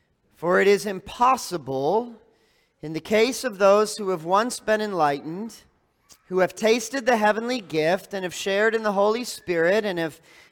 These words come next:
tasted the goodness of the Word of God and the powers of the age to come,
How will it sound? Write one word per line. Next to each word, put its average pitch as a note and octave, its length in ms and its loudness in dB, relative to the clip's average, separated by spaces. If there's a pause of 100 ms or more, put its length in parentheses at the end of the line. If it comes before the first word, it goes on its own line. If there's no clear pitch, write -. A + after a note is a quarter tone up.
tasted A3 520 0
the G#3+ 120 4
goodness G3 480 -2
of F#3+ 120 -4
the F#3+ 80 -2
Word G3 300 2
of G#3+ 140 -6
God E3 400 6
and G3+ 120 -4
the F3 40 -6
powers G3 500 2
of A3+ 100 -6
the G#3 160 -4
age G3+ 380 -2
to - 80 -10
come, F#3 640 -4